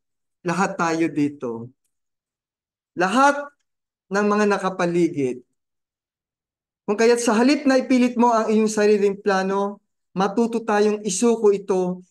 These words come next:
sa plano ng Diyos. Sa pananaw ng Diyos, may mga tao siyang nais na maabot. Mga lugar na nais mo na ipakita ka pa niya.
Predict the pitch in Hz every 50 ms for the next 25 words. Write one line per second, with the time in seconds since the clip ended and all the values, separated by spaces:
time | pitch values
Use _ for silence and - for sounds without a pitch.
0 | _ _ _ - - - - - 202 190 190 - - 196 185 180 180 175 175 175
1 | 170 170 160 - 165 160 156 156 151 139 _ - 147 147 139 143 131 127 120 117
2 | - - _ _ _ _ _ _ _ _ _ _ _ _ _ _ _ _ _ _
3 | _ _ _ _ _ _ _ _ _ _ _ _ _ _ _ _ _ _ _ _
4 | _ _ _ _ _ _ _ _ _ _ _ _ _ _ _ _ - - 202 -
5 | 240 240 247 247 254 254 247 240 233 226 202 220 233 226 233 240 233 - - -
6 | 208 208 208 208 202 202 202 202 196 196 196 196 196 190 190 208 190 190 190 190
7 | 185 - _ - 185 185 180 - 190 175 180 - - 180 175 175 180 - - 180
8 | 180 - - - 269 180 214 214 190 180 - - - _ _ _ _ _ _ _
9 | _ _ _ _ _ - 156 160 170 175 185 185 180 202 202 202 202 196 202 196
10 | 180 175 175 190 185 185 - 190 190 180 185 190 190 190 190 196 196 196 190 -
11 | 185 175 180 180 180 - - - _ _ _ _ _ _ _ _ _ - 226 208
12 | - 214 208 - 220 214 214 - 208 190 190 185 190 190 - - 202 202 196 180
13 | 175 175 160 147 139